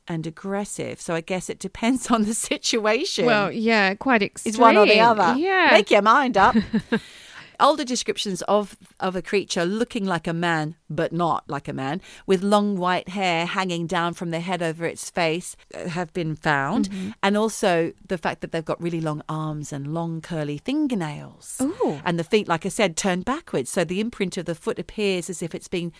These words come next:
Speaker 1: as if it's travelling in the opposite direction. So basically, they're describing a hideous monster.
Speaker 2: They are, but is it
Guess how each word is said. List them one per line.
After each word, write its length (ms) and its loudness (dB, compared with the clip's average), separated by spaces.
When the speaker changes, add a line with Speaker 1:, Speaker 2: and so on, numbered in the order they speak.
Speaker 1:
as 180 -2
if 100 0
it's 160 -6
travelling 440 -2
in 80 -2
the 80 -2
opposite 400 -6
direction. 760 -8
So 80 -8
basically, 380 0
they're 80 0
describing 460 0
a 60 4
hideous 360 4
monster. 580 6
Speaker 2:
They 180 0
are, 380 -2
but 160 0
is 300 2
it 440 0